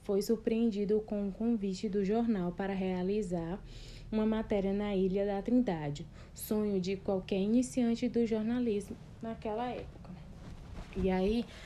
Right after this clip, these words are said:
tem até um, uma conversa bem interessante entre Luiz Alfredo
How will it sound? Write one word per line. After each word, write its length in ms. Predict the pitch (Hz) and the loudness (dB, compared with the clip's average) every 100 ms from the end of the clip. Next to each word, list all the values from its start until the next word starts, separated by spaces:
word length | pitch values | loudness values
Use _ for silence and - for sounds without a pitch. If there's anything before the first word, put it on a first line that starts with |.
| - - | -10 0
tem 200 | 226 220 | 2 4
até 400 | 208 202 220 220 | 2 4 6 6
um, 200 | 240 247 | 4 0
uma 300 | 240 226 214 | 0 0 0
conversa 580 | 214 214 190 196 202 - | 0 2 4 4 4 2
bem 200 | 180 185 | 2 4
interessante 1000 | 208 240 240 254 247 240 220 220 - 247 - - - - - - - - - - - - - - - - - - - - - - - - - - - - - - - - - | 4 4 2 2 2 2 4 2 2 0 0 -12 -20 -20 -20 -20 -20 -18 -18 -18 -18 -18 -18 -20 -20 -20 -20 -20 -20 -20 -18 -18 -18 -20 -20 -20 -18 -18 -18 -18 -20 -8 0
entre 460 | 208 208 - 233 | 2 2 4 4
Luiz 400 | 214 208 196 185 | 6 6 4 4
Alfredo 800 | 233 240 - 208 196 190 190 302 | 4 4 2 4 6 6 6 4